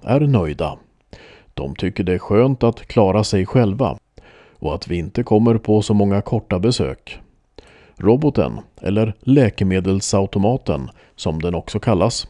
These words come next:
är stor ungefär som en riktigt stadig kaffebryggare. Den laddas med rullar med miniplastpåsar. Och i varje påse finns rätt medicindos färdigpackat från apoteket.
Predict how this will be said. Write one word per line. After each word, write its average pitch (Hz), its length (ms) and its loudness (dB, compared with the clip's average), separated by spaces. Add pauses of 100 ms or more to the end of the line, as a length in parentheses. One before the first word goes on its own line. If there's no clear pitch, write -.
(180)
är 139 180 2
stor 123 380 2
ungefär 123 420 2
som 110 180 -2
en 117 140 0
riktigt 143 440 0
stadig 107 600 0
kaffebryggare. 87 800 -2 (600)
Den 71 180 -6
laddas 78 460 -4
med 90 160 0
rullar 101 420 2
med 107 380 0
miniplastpåsar. 98 1300 -2 (520)
Och - 220 -2
i 160 40 6
varje 123 300 4
påse 117 460 0
finns 107 280 0
rätt 110 340 -2
medicindos 117 840 0
färdigpackat 113 880 -2
från 110 320 0
apoteket. 113 840 -6